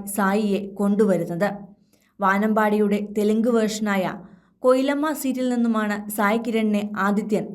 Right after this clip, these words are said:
കണ്ടെത്തിയത്. പ്രശസ്ത ഗായിക സുശീലാമ്മയുടെ ചെറുമകൻ കൂടിയാണ് സായി കിരൺ. സായിക്ക് ഗുരുസ്ഥാനത്താണെങ്കിലും അവർ സായിയുടെ അച്ഛൻ്റെ അമ്മയുടെ ഇളയ സഹോദരിയാണ്. ഈ അടുത്താണ് സായി വീണ്ടും വിവാഹ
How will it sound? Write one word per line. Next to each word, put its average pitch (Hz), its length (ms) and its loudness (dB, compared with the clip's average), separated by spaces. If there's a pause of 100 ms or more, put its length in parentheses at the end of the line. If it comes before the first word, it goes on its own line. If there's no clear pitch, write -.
(120)
കണ്ടെത്തിയത്. 190 580 -2 (800)
പ്രശസ്ത 269 420 0 (120)
ഗായിക 254 280 0 (240)
സുശീലാമ്മയുടെ 233 800 0 (160)
ചെറുമകൻ 233 560 0
കൂടിയാണ് 202 420 2 (180)
സായി 190 300 0
കിരൺ. 190 240 -4 (540)
സായിക്ക് 214 500 0 (140)
ഗുരുസ്ഥാനത്താണെങ്കിലും 214 1080 0 (280)
അവർ 196 160 0 (240)
സായിയുടെ 202 540 0 (160)
അച്ഛൻ്റെ 220 420 -4 (180)
അമ്മയുടെ 196 460 2 (500)
ഇളയ 226 200 2 (120)
സഹോദരിയാണ്. 190 720 -2 (640)
ഈ 277 100 0 (120)
അടുത്താണ് 247 480 0 (220)
സായി 226 260 0 (200)
വീണ്ടും 220 340 2 (120)
വിവാഹ 214 360 2